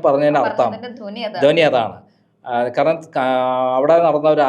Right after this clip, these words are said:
Speaker 1: ആത്മഹത്യ, ഒരു കൊലപാതകം നടന്നിട്ടുണ്ട്. ആ, ഈ മൈക്രോ ഫിനാൻസുമായി ബന്ധപ്പെട്ട വിഷയത്തിൽ ഒരാൾ ആത്മഹത്യ ചെയ്തിട്ടുണ്ട്. പി-, വെള്ളാപ്പള്ളി നടേശൻ്റെ പേരെഴുതിയിട്ടാണ് ആത്മഹത്യ ചെയ്തത്. പത്ത് വർഷം വരെ തടവ് ശിക്ഷ കിട്ടാവുന്ന, ആ,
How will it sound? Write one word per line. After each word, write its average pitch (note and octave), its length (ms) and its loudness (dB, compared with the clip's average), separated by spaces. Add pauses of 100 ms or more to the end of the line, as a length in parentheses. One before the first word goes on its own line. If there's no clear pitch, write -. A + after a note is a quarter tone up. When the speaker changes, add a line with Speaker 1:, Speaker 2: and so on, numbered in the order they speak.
Speaker 1:
ആത്മഹത്യ, D3 460 -4
ഒരു D3 140 -4
കൊലപാതകം C#3+ 600 0
നടന്നിട്ടുണ്ട്. G#2 500 -12 (560)
ആ, - 20 4 (640)
ഈ - 20 -4 (280)
മൈക്രോ C3 340 0
ഫിനാൻസുമായി D3 580 -2
ബന്ധപ്പെട്ട C3+ 400 -2 (100)
വിഷയത്തിൽ C3 440 -6
ഒരാൾ C3+ 180 2 (300)
ആത്മഹത്യ C3+ 540 -6
ചെയ്തിട്ടുണ്ട്. G2 340 -14 (400)
പി-, B2 280 4
വെള്ളാപ്പള്ളി D3 440 4 (120)
നടേശൻ്റെ C#3 360 -2 (100)
പേരെഴുതിയിട്ടാണ് C3+ 720 0
ആത്മഹത്യ A2+ 340 -10
ചെയ്തത്. G2 240 -18 (400)
പത്ത് C#3+ 320 2
വർഷം D#3 320 2 (160)
വരെ C#3 140 6 (120)
തടവ് C3 300 2
ശിക്ഷ D#3 180 -8 (100)
കിട്ടാവുന്ന, A#2+ 460 2 (540)
ആ, A#2+ 120 0